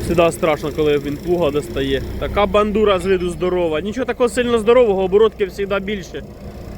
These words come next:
Але виглядить страшно. І ще в Кирюхи оце така болячка з його оцими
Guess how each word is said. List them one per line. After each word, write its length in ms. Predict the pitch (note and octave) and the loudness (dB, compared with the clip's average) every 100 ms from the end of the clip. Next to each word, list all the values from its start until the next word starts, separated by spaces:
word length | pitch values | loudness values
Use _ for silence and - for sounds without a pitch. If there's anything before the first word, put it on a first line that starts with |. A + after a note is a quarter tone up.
| - - - | -12 -12 0
Але 260 | G3+ B3 B3 | 2 4 2
виглядить 520 | D4 B3+ A#3 G3+ G3 | 0 2 0 0 -6
страшно. 460 | - E3+ C#3 - B2 - - - - - - - - - - - - - - - - - - G3 - - - - - - - - - - - - - - - - - | -4 -4 -4 -8 -14 -14 -16 -16 -16 -14 -12 -12 -10 -10 -8 -6 -6 -4 -4 -4 -4 -4 -4 -4 -4 -4 -4 -4 -4 -4 -4 -4 -4 -4 -4 -4 -4 -4 -6 -4 -2
І 100 | B3 | 0
ще 160 | D4+ D#4 | 2 0
в 60 | |
Кирюхи 340 | D4 D4 C4 C4 | 0 -2 0 -2
оце 160 | A#3+ | -2
така 220 | A#3+ A#3 | -2 0
болячка 500 | A3+ B3 C#4 A#3+ A3+ | 2 2 2 -2 -4
з 80 | G3+ | -4
його 160 | A3 A#3+ | 0 0
оцими 460 | A3+ A#3 A3+ A3 | 0 0 -2 -2